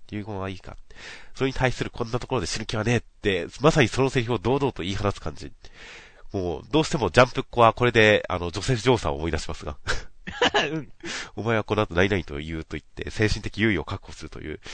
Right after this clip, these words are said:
Speaker 1: 同じ演出を敵がやったとしても、こっちはそれに負けずに堂々と言い放ったら、こ-、それが男気につながるという、この見せ方。これは、なるほどなと思いましたよ。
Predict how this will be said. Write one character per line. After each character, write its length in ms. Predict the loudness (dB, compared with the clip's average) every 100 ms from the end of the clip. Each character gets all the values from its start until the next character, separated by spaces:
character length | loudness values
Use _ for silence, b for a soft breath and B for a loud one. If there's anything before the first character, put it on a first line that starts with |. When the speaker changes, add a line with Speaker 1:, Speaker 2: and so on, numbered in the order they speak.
| B B
Speaker 1:
同 160 | 4 4
じ 140 | 4
演 160 | 4 2
出 160 | 2 -2
を 80 |
敵 180 | -2 4
が 60 | 4
や 120 | 4
っ 40 |
た 120 | 2 -2
と 80 |
し 60 | -2
て 80 | 0
も、 140 | 0
こ 160 | 0 -4
っ 40 |
ち 120 | 0
は 80 | 2
そ 120 | 2
れ 60 | 0
に 100 | 0
負 100 | 0
け 80 | -2
ず 120 | -4
に 100 | -4
堂 200 | 0 0
々 140 | 0
と 80 | 0
言 100 | -2
い 20 |
放 160 | 0 0
っ 80 | 0
た 140 | 2
ら、 120 | 2
こ-、 160 | 2 -4
そ 160 | -4 0
れ 60 |
が 100 | 0
男 280 | 0 -2 -4
気 60 | -4
に 100 | 0
つ 120 | 4
な 80 | 6
が 100 | 6
る 60 |
と 120 | 4
い 220 | -4 -6 -8
う、 80 | -10 B B B B -4
こ 120 | 2
の 260 | 2 0 -4
見 100 | -6
せ 100 | -4
方。 260 | -4 -4 -8 -16 -20 -20 -20 -20 -20 b b b b -6
こ 100 | 0
れ 60 |
は、 460 | 4 6 6 6 2 2
な 100 | 2
る 60 |
ほ 80 | 2
ど 60 | -2
な 100 | -4
と 80 | -4
思 100 | -8
い 20 |
ま 60 |
し 60 | -8
た 80 |
よ。 80 | -12